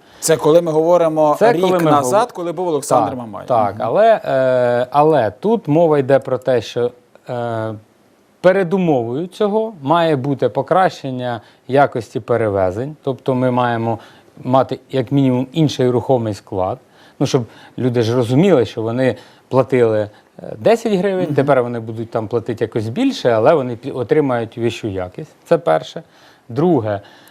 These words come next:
Speaker 2: наведення, е, ладу в-, з оцим хаосом, е, і, і відслідковуванням. Вони ж, от я відкрию с-, страшенну таємницю для полтавців. Тобто кожна маршрутка і кожен тролейбус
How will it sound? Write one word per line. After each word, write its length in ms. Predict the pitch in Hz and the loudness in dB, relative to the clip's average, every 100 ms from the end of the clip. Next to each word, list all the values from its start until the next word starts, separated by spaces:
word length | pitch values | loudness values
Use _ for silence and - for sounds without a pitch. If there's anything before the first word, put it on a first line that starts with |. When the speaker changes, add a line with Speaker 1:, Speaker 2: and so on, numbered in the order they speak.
| _ | _
Speaker 2:
наведення, 840 | 127 160 196 175 160 147 143 139 - | 0 2 2 0 0 0 0 -2 -2
е, 160 | 135 127 | -2 0
ладу 560 | 131 160 139 120 120 | 2 2 2 -2 -8
в-, 160 | 113 120 | -8 -8
з 100 | 113 | -8
оцим 240 | 120 139 | -6 -6
хаосом, 800 | 117 147 139 123 117 131 120 117 | -2 2 2 2 -2 -8 -6 -6
е, 680 | 117 123 - 117 113 113 117 127 | -6 -8 -8 -6 -6 -6 -8 -8
і, 320 | 127 123 127 | -10 -8 -6
і 40 | |
відслідковуванням. 1120 | 123 120 135 120 - 143 127 117 110 110 104 - - _ _ - | -6 -4 -4 -2 2 2 2 -2 -6 -6 -10 -12 -20 _ _ -14
Вони 260 | 113 120 | -8 -6
ж, 80 | 117 - 127 - | -6 -8 -18 -10
от 200 | 117 110 | -8 0
я 120 | 123 | 0
відкрию 380 | 123 120 139 127 | 0 -4 -2 0
с-, 160 | 113 - | -2 -10
страшенну 540 | - - 127 135 117 117 | -12 -6 -2 -2 -2 -2
таємницю 480 | 127 131 233 269 131 | -2 0 0 0 0
для 140 | 120 | 0
полтавців. 600 | - 113 107 98 95 - - | 0 -2 -2 -6 -6 -14 -10
Тобто 300 | 117 - 117 | -6 -2 -4
кожна 460 | - 180 139 139 | 2 2 2 -2
маршрутка 540 | 131 131 - 156 - 120 | -4 -6 -4 -6 -4 -6
і 60 | |
кожен 360 | 110 135 113 107 | -4 -4 -4 -6
тролейбус 540 | 120 143 285 247 175 | -2 0 0 0 -4